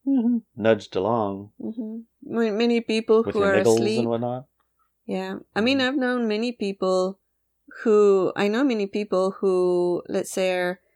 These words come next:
Speaker 1: very religious from one of the main religions. That means they're asleep.
Speaker 2: Right.
Speaker 1: Okay, so if you're a staunch Catholic, you're asleep. Okay? <laughs> And you go, if you are listening to this and you're staunch Catholic, you might say, "Why?"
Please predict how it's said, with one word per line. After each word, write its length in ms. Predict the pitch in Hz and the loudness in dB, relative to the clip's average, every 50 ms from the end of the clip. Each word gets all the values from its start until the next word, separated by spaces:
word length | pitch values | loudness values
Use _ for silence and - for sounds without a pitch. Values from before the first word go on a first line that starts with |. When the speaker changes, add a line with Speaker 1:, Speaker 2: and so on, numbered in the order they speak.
| _ _ _ - - | _ _ _ -6 -2
Speaker 1:
very 200 | 190 196 196 185 | 2 2 2 2
religious 560 | 190 190 185 190 202 202 - 190 185 185 - | 2 0 2 2 2 2 2 -2 -2 -2 -4
from 220 | - 180 180 180 | -4 -4 -2 -2
one 160 | 180 180 180 | -2 -2 -2
of 80 | 180 180 | -2 -2
the 80 | 185 180 | -2 -2
main 200 | 180 180 175 175 | -2 -2 -2 -2
religions. 500 | 180 220 320 349 - - 196 180 180 - | -2 0 0 0 2 2 0 0 0 -2
That 160 | 190 - 196 | -4 -4 -2
means 180 | 196 196 196 | -2 -2 0
they're 140 | 202 190 180 | 0 0 -2
asleep. 480 | 175 - - 226 226 196 165 - _ - _ _ _ _ _ _ _ _ - | -2 -2 -4 -2 -2 -2 -2 -6 _ -20 _ _ _ _ _ _ _ _ -10
Speaker 2:
Right. 240 | - - - - - _ _ - 196 | -8 -8 -8 -8 -12 _ _ -14 -12
Speaker 1:
Okay, 260 | - - 185 180 185 | -8 -4 -2 -2 -2
so 140 | 190 - 180 | -2 -2 -4
if 120 | 180 180 180 | -2 0 0
you're 100 | 175 170 | 0 -2
a 60 | 185 | -2
staunch 360 | - - 190 185 175 - - | -4 -4 -4 -4 -4 -6 -6
Catholic, 500 | - 196 190 202 - - 180 175 170 - | -6 -4 -4 -4 -4 -2 -2 -2 -2 -2
you're 100 | 208 214 | -2 -2
asleep. 500 | 240 240 - - 196 185 165 139 - _ - _ _ _ _ _ _ _ _ _ - | -2 -2 -2 -2 -2 0 0 -2 -4 _ -20 _ _ _ _ _ _ _ _ _ -16
Okay? 400 | - - - 170 180 175 190 196 _ _ _ _ _ _ _ _ _ _ _ _ _ _ _ - | -12 -8 -4 -4 -2 -2 -4 -6 _ _ _ _ _ _ _ _ _ _ _ _ _ _ _ -8
<laughs> 140 | 180 - - | -4 4 6
And 260 | 247 240 226 208 202 | 6 8 8 6 4
you 60 | 185 | 4
go, 300 | - 165 156 139 - - _ - | 6 6 6 6 4 2 _ 0
if 160 | 208 214 - | 0 2 2
you 120 | 190 190 | 2 4
are 120 | 190 208 220 | 4 4 4
listening 380 | 202 196 214 - 226 214 220 226 | 4 2 2 0 -2 -4 -2 -2
to 60 | 226 | -2
this 140 | 226 226 - | -2 0 -2
and 100 | 208 196 | -2 -4
you're 60 | 196 | -4
staunch 260 | - - 196 185 180 196 196 214 208 208 - _ - | -2 -2 -4 -4 -4 -6 -6 -6 -6 -8 -8 _ -6
Catholic, 340 | 208 202 214 - 202 185 | -4 -4 -4 -4 -4 -2
you 60 | 180 175 | -2 -2
might 160 | 170 180 - | -2 -2 -4
say, 100 | - - | -6 -6
"Why?" 500 | - - - 480 427 - 90 - 196 | -4 -4 -2 -2 -2 -2 -4 -4 -6